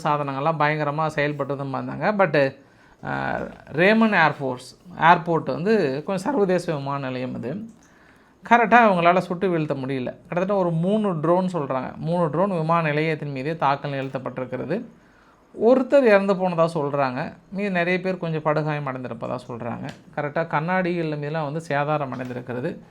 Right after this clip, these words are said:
விமான நிலையம் இழுத்து மூடப்பட்டிருக்கிறது. இவங்க தாக்கல் நடத்தும் போது எந்த விமானமும் டேக் ஆஃப் ஆகல, இறங்கல, அதனால தப்பிச்சதுன்றாங்க. இல்லைன்னா பெரிய சேதாரம் விளைவித்திருக்கும்ன்றாங்க.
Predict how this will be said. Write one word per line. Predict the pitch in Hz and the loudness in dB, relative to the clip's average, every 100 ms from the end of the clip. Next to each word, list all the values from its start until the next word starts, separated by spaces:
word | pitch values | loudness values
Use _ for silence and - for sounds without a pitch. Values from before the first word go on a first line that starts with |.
| - _ _ - | -20 _ _ -2
விமான | 151 185 208 202 | 2 4 4 4
நிலையம் | 165 185 | 0 0
இழுத்து | 175 165 170 | -2 -4 -4
மூடப்பட்டிருக்கிறது. | 156 156 165 143 127 123 131 123 151 - | -4 -2 -2 -4 -6 -8 -6 -6 -6 -8
இவங்க | 139 151 147 | -8 -4 2
தாக்கல் | 143 165 190 | 4 4 2
நடத்தும் | 190 175 165 147 | -2 -2 -4 -2
போது | 156 185 | -2 0
எந்த | 151 160 | -2 0
விமானமும் | 170 160 156 160 165 | -2 -2 -2 -4 -4
டேக் | 165 160 165 | -2 -2 0
ஆஃப் | 156 151 | -2 -2
ஆகல, | 131 151 | -2 0
இறங்கல, | 165 139 151 143 | 2 2 2 0
அதனால | 175 156 135 151 | 0 0 -2 -4
தப்பிச்சதுன்றாங்க. | 151 135 - 147 139 131 131 123 123 156 | -4 -4 -4 -6 -4 -4 -6 -6 -6 -6
இல்லைன்னா | 139 131 156 240 - - _ | -6 -2 -2 -2 -8 -20 _
பெரிய | 156 180 190 | 0 2 2
சேதாரம் | 180 156 180 165 151 | 2 4 4 4 2
விளைவித்திருக்கும்ன்றாங்க. | 139 139 131 131 117 151 127 113 117 175 | -2 -4 -6 -8 -6 -6 -6 -6 -4 -6